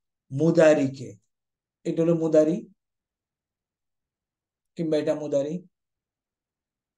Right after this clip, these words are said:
এবং এখানে যদি বলতো মুদারি মার-, মারফু বলতো, তাহলে আরো ভালো হতো, বলছে মুদারিকে মানসুব বানায়, এগুলি হলো সেগুলি। আন,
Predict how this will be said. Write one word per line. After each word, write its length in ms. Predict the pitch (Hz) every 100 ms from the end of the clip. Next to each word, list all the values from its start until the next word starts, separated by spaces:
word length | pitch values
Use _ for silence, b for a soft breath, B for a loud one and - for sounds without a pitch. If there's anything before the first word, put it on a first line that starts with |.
| _ _ _ _ _ -
এবং 380 | 214 247 240 -
এখানে 280 | 202 214 202
যদি 200 | 185 170
বলতো 320 | 160 156 196
মুদারি 340 | 165 160 156
মার-, 380 | 143 131 135 -
মারফু 360 | 139 135 - 180
বলতো, 300 | 151 - 160
তাহলে 180 | 233 -
আরো 180 | 160
ভালো 280 | 113 120 120
হতো, 280 | 120 208 320 247
বলছে 260 | 185 143
মুদারিকে 580 | 139 127 123 139 139 196 B B -
মানসুব 560 | 143 165 165 160 170 143 131
বানায়, 360 | 117 110 95 _ _ _ _ _ _ _ _ _ _ _ _ _ _ _ _ _ _ -
এগুলি 320 | 170 151 143
হলো 140 | 139 131
সেগুলি। 540 | - 120 117 113 113 _ _ _ _ _ _ _ _ -
আন, 340 | 147 139 143